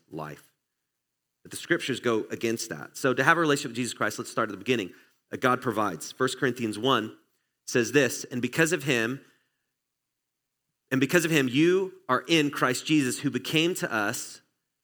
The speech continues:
wisdom from God, righteousness and sanctification and redemption." Sometimes you read a scripture like this and you see words that you're like,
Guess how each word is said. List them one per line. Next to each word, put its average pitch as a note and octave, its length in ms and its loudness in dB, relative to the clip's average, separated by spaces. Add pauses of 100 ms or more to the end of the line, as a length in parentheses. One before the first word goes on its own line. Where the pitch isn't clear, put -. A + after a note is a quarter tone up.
wisdom B2 520 4
from A2+ 200 -6
God, G#2 300 0
righteousness C3 760 -2
and G#2 180 -12
sanctification G#2+ 1040 -4 (340)
and G2+ 380 -2 (200)
redemption." G2+ 540 -2
Sometimes D#3+ 420 0
you B2 60 -2
read A#2+ 140 0
a A2+ 40 -4
scripture - 320 -4
like A#2 200 -2
this B2 200 0
and - 140 -8
you A2 60 -2
see A#2+ 200 -4
words A2 340 0
that G#2+ 100 -6
you're G#2 100 -2
like, G2 180 -2